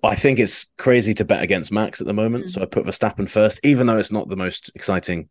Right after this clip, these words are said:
Speaker 1: prediction to say.
Speaker 2: It's not.
Speaker 1: But I'm gonna say, I know it's not, but the second one hopefully redeems me. I'm gonna say Lewis Hamilton second, uh, and
Speaker 2: Okay.
Speaker 1: Charles Leclerc third. I think, uh, we're gonna see some, some mixed up weather. We know how good Lewis is in the rain. We know how good Max is in the rain,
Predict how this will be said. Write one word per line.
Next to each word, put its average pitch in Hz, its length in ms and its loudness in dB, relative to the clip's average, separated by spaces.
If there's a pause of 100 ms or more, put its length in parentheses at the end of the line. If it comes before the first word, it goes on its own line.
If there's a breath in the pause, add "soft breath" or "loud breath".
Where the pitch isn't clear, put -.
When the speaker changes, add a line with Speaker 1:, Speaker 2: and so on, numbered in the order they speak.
(160)
Speaker 1:
prediction 87 380 -4
to - 100 -8
say. 110 260 4
Speaker 2:
It's - 280 -18
not. 170 300 -4
Speaker 1:
But 110 80 2
I'm 113 80 2
gonna 127 160 4
say, 113 400 4
I 113 60 4
know 120 120 6
it's 110 160 2
not, 90 160 -2
but 101 100 -4
the 101 60 -4
second 156 340 0
one 120 140 0
hopefully 107 460 -4
redeems 107 360 -4
me. 87 120 -4
I'm 90 80 -6
gonna 98 100 -2
say 95 140 0
Lewis 101 240 0
Hamilton 104 320 -2
second, 131 420 -4 (420 loud breath)
uh, 95 360 0
and 98 80 -2
Speaker 2:
Okay. - 80 -2
Speaker 1:
Charles 104 160 2
Leclerc - 280 -2
third. 110 280 0
I 90 60 -2
think, - 380 -8 (380 soft breath)
uh, 92 180 0
we're 98 120 2
gonna 117 160 4
see 107 180 0
some, 104 380 -2
some 104 180 -6
mixed - 220 -4
up 98 80 -2
weather. 104 260 2
We 101 100 0
know 101 140 -2
how 95 180 -6
good 104 220 -2
Lewis 101 240 0
is 95 120 -4
in 98 60 -6
the 92 100 -6
rain. 104 340 -2 (320 loud breath)
We 95 80 -2
know 98 60 0
how 87 60 -6
good 95 140 0
Max 110 240 0
is 98 140 0
in 98 40 -2
the 95 120 -2
rain, 92 320 0